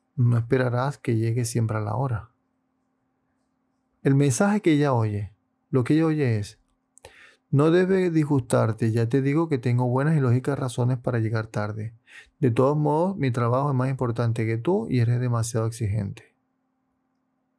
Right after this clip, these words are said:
¿Cómo puede ella ser menos desaprobadora? Ella puede decir, "No me gusta nada que llegues tarde, me fastidia. Te agradeceré que llames la próxima vez que vayas a llegar tarde."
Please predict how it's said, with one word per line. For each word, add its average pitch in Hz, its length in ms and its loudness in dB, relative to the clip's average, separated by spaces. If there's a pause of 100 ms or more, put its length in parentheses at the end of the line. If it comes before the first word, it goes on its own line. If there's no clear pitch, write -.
(1600)
¿Cómo 214 360 4
puede 190 420 4
ella 160 320 2
ser 139 320 0
menos 123 340 2
desaprobadora? 139 880 -2 (100)
Ella 202 220 4
puede 185 200 2
decir, 117 420 -2 (1080)
"No 147 140 2
me 196 160 2
gusta 190 300 0
nada 151 260 0
que 139 140 0
llegues 120 320 0
tarde, 120 340 0
me 113 100 0
fastidia. 117 720 -2
Te 120 100 -2
agradeceré 117 640 -2
que 143 140 -4
llames 135 280 -4
la 127 140 -2
próxima 120 440 -4
vez 139 220 -2
que 135 120 -4
vayas 117 280 0
a 117 80 0
llegar 110 320 -2
tarde." 110 500 -6